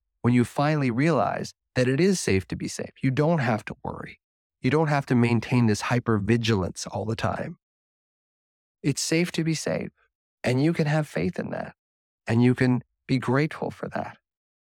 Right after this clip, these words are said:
Now, the last one is intention. I just added that today 'cause I thought the I would be interesting.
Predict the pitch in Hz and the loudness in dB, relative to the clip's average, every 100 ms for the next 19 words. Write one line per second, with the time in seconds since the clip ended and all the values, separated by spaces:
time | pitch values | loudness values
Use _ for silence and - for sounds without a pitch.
0 | _ _ _ _ _ _ _ _ - 127 | _ _ _ _ _ _ _ _ -2 2
1 | 139 175 202 - 139 127 120 107 104 101 | 4 4 2 0 0 2 2 0 0 -2
2 | - - 101 107 110 110 110 104 92 - | -4 -4 -2 -2 0 0 0 0 -2 -4
3 | 92 87 85 98 87 101 95 - 95 92 | -4 -2 -2 -2 0 -2 -2 -2 2 2
4 | 98 92 98 92 - 107 104 - - - | 2 0 0 -2 -2 -2 -2 -2 -4 -6
5 | - | -12